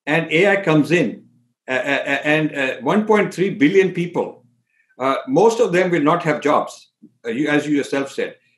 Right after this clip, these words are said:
Either they will have no jobs, or they'll be underemployed, or there'll be artificial job creation just to keep them employed, which means they're a burden on society.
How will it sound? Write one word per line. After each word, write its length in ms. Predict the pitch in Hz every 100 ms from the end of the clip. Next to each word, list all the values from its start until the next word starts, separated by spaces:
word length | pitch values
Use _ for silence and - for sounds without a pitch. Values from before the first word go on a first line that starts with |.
| _
Either 360 | 151 214 240 196
they 100 | 190
will 180 | 180 160
have 200 | 160 139
no 140 | 165
jobs, 340 | 151 135 135 -
or 140 | 131
they'll 220 | 143 143
be 200 | 143 131 135
underemployed, 960 | 139 147 143 - 117 110 113 107 - - _ 131
or 160 | 151
there'll 200 | 151 147
be 160 | 151 -
artificial 680 | 135 160 151 - 160 156 151 _
job 280 | 135 143 -
creation 460 | 135 131 131 143 113
just 240 | 131 -
to 60 | -
keep 260 | 131 120
them 220 | 131 113 -
employed, 420 | 107 - 117 90 - _ _ _ _
which 200 | 143 151
means 220 | 170 196 165
they're 220 | 160 151
a 40 |
burden 300 | 139 156 170
on 140 | 139 -
society. 560 | 110 123 123 - -